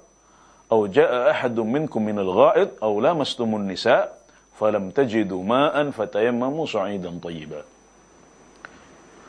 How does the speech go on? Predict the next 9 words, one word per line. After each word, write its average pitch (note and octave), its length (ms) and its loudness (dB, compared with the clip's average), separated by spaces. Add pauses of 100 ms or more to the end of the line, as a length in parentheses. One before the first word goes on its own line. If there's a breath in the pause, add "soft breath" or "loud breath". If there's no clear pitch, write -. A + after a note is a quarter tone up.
(240 loud breath)
Juga D#3+ 200 8
diperkuat G#3+ 440 0
oleh E3+ 120 0
hadis D#3+ 280 0
Nabi C#3+ 200 0
Muhammad C#3+ 320 -2
sallallahu B2 400 0
alaihi A#2 160 0
wasallam A2 400 -2